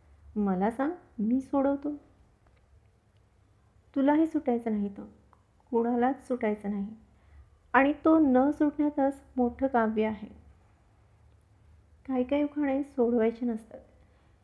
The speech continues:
फुलांना वास का येतो, कसा येतो हे विचारायचं नसतं.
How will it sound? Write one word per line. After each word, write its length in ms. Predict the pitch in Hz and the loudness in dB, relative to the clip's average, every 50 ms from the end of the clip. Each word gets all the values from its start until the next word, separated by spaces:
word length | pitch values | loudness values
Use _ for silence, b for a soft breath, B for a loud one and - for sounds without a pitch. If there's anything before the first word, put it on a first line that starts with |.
| _ _ _ | _ _ _
फुलांना 500 | - - 285 269 269 269 269 269 285 285 | -6 -2 0 2 2 2 2 2 2 2
वास 360 | 269 262 262 269 269 - - | 2 2 0 0 -2 -6 -10
का 260 | - - 254 254 254 | -8 -4 -2 0 0
येतो, 520 | 254 247 247 - 220 220 214 226 226 - _ _ _ _ _ _ _ | 0 -2 -4 -4 -2 -2 -2 -4 -6 -12 _ _ _ _ _ _ _
कसा 360 | 254 254 240 240 - 269 262 | 0 0 0 0 -2 -2 -2
येतो 320 | 254 240 247 - 233 233 233 240 - - - | -2 -2 -2 -2 -4 -2 -4 -6 -8 -8 -4
हे 80 | 277 277 | -2 0
विचारायचं 600 | 247 233 226 - 226 226 233 240 240 240 247 240 | 0 0 -2 -2 -2 -2 0 -2 -4 -4 -6 -6
नसतं. 340 | 226 220 220 - - - | -6 -6 -8 -12 -18 -20